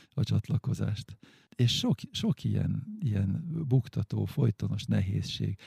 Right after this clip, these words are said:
Én például a második lemeznél azt mondtam, hogy gyerekek, ezt vegyük fel mindjárt Moszkvában, hogy mielőtt még ellopják, valami pénzt keressünk belőle. Képzeld el, hogy volt olyan,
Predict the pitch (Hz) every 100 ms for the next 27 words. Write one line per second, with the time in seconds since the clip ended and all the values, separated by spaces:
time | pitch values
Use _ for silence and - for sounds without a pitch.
0 | - - - 123 131 139 131 127 139 143
1 | 131 113 - 120 117 110 113 117 113 -
2 | 101 113 110 113 - _ _ _ _ _
3 | - - 101 113 113 107 - 139 - 117
4 | 120 - - 104 113 139 104 104 - 98
5 | - 107 - - 110 113 - - - -
6 | - - - 98 - _ _ _ _ -
7 | 123 165 143 107 110 107 104 107 110 101
8 | - 101 90 107 - 131 131 110 104 -
9 | 107 101 - 98 92 - 104 95 85 87
10 | - - - - - - _ _ _ -
11 | 165 170 165 143 147 135 _ _ _ -
12 | 117 156 175 131 123 131 135